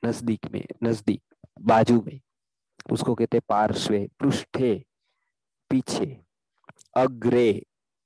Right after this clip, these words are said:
आगे, आप समझ गए ना,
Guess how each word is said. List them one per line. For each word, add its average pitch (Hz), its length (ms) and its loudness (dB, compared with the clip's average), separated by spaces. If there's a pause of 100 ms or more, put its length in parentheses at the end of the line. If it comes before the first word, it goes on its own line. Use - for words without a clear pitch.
(600)
आगे, 101 720 -2 (2000)
आप - 120 -8
समझ 131 260 -4
गए 107 160 -4
ना, 123 120 -4